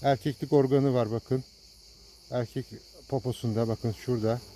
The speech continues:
Bakın arkasında görüyor musunuz? Yeni çiftleşmiş gelmiş arkadaşlar. Bakın ana arımız burada. Bak poposunda.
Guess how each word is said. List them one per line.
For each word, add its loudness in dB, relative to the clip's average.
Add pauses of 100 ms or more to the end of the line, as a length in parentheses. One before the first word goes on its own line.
(600)
Bakın -2
arkasında 0
görüyor 2
musunuz? -6 (1900)
Yeni 4
çiftleşmiş -4
gelmiş -2
arkadaşlar. -6 (1400)
Bakın -4
ana 2
arımız 0
burada. 0
Bak -4
poposunda. 0